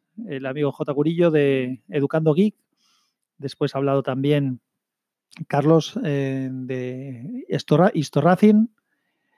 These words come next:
Y por último, Tío Gilito, que también es usuario de Anchor. Y que, por cierto, aunque no lo he puesto en la grabación, porque he recortado un poco lo que me mandó, porque me comentaba unas cosas previas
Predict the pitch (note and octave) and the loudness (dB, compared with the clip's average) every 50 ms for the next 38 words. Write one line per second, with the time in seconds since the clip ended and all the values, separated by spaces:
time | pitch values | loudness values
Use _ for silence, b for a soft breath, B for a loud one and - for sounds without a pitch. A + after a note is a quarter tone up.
0 | _ _ _ _ - G3 F#3+ F3 G3+ G3 G3+ F#3+ - G#3+ G3 G3 F#3 - F3+ E3+ | _ _ _ _ -2 0 2 4 6 6 6 4 4 4 2 4 4 4 4 4
1 | - F3+ E3+ F#3+ E3+ - F#3 E3 E3+ D#3 D3+ C#3+ D3 D3 D3 C#3 - - C3+ - | 4 2 0 2 2 2 2 0 0 -2 -2 -2 -2 -4 -4 -4 -6 -8 -8 -6
2 | - C#3+ C#3 C#3+ C#3 D3 D3+ D#3 C#3+ - D3+ E3+ E3+ - _ _ _ _ _ _ | -4 -2 -2 0 0 -2 -2 -4 -4 -2 -2 -2 -4 -6 _ _ _ _ _ _
3 | _ _ _ _ - G3 E3+ F#3+ F3 - E3+ D#3+ - F#3 F#3 E3+ - - F#3 F#3+ | _ _ _ _ -4 0 2 4 4 4 2 2 4 2 2 2 4 4 4 4
4 | F#3+ G#3 - - E3+ D3+ C#3 B2 C#3+ C3 C3+ C#3 D3 D3 D3 D3 C#3+ - - D3+ | 4 2 -2 -4 -6 -4 -4 -4 -4 -4 -4 -2 0 0 2 2 0 2 0 0
5 | C#3+ - - D3 C#3 C3+ C3+ C3 C3+ C3+ C#3 D3 - - E3+ F#3 F#3 E3+ - - | -2 -2 -2 -4 -4 -2 -2 -4 -4 -4 -4 -4 -2 0 0 0 0 -2 -4 -8
6 | B2+ B2+ - - B2+ B2 B2 A#2+ - _ _ - C4 F#3+ C#3+ - - - C3+ - | -10 -10 -10 -10 -10 -8 -8 -10 -12 _ _ -12 -8 -8 -6 -6 -6 -6 -6 -4
7 | C#3+ C3+ C3 A#2+ D3 - C3+ C3 B2 C3+ B2+ C3 C3 B2+ B2+ C3 C3 C#3+ D3+ D3+ | -4 -4 -4 -4 -4 -4 -4 -4 -4 -4 -4 -4 -4 -4 -4 -2 0 2 2 2
8 | D#3 - - - - - - - - C3+ B2+ - - C3+ C3 B2+ - B2+ B2+ B2 | 2 -2 -6 -10 -14 -16 -14 -10 -10 -10 -10 -10 -10 -10 -10 -10 -8 -10 -8 -6
9 | C3+ C3 C3+ B2+ B2 - - C#3 - C#3 C3 - _ D#3 D#3+ D#3+ E3+ F3 F3+ F3+ | -6 -6 -6 -6 -8 -10 -10 -10 -8 -10 -10 -10 _ -2 0 2 4 4 4 2
10 | F3 - - _ | 0 -2 -8 _